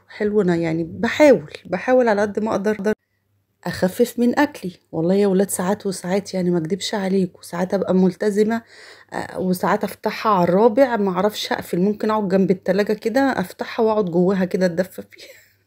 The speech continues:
<laughs> المهم بقى ايه، ما تنسوش اللايك كده والكومنت الجميل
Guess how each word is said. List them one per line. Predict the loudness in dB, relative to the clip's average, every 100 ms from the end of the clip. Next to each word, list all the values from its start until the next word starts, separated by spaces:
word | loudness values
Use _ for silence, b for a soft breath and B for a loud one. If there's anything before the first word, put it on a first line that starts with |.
| _ -10
<laughs> | -10 -10 -16 -16 _ _ _ _ _ -10 -8 -10 -10 -6 -6 -4
المهم | 0 2 4 4
بقى | 4
ايه، | 2 0
ما | 0
تنسوش | -2 -6 -6 -6
اللايك | -2 0 -2 -4
كده | -4 -4 -6 B B B -12
والكومنت | -12 -4 0 0 -2
الجميل | -2 0 2 2 0 -2